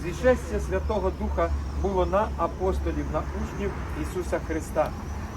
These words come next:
Але перед тим, як уже вознестися до свого Отця і зайняти там місце, то Він сказав: «Не залишу вас сиротами, пошлю вам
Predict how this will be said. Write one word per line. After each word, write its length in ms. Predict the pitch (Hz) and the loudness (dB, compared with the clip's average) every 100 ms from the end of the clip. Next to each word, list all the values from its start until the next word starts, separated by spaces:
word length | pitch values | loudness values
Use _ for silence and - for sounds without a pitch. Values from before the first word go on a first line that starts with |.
| - | -2
Але 400 | 151 190 247 269 - - - | 2 4 4 2 0 -6 -2
перед 260 | 226 233 240 | 4 4 4
тим, 220 | 302 269 | 2 4
як 180 | 247 240 | 2 2
уже 180 | 226 233 | 4 4
вознестися 680 | 220 190 254 247 208 180 196 | 4 2 2 2 -2 0 0
до 160 | 196 | 0
свого 360 | - 196 196 185 | 0 0 2 4
Отця 480 | 165 - 226 262 254 - - - - | 2 2 2 2 2 -2 -2 -2 0
і 20 | |
зайняти 440 | 233 247 226 214 202 | 4 4 4 0 0
там 120 | 185 175 190 | 0 0 0
місце, 420 | 262 262 - 240 - - - - - | 0 0 0 0 -2 -8 -6 -6 2
то 260 | 196 185 170 185 | 8 8 8 4
Він 180 | 269 | 0
сказав: 460 | - 247 220 220 202 | 2 2 6 6 6
«Не 100 | 214 | 4
залишу 480 | 180 226 285 233 240 | 2 2 2 0 2
вас 160 | 202 - - | 0 0 -4
сиротами, 540 | 277 285 269 269 262 247 - - - - | -2 -2 0 -2 -2 -6 -8 -10 -8 -6
пошлю 360 | 180 - 226 226 | -4 -4 -2 0
вам 200 | 220 | 0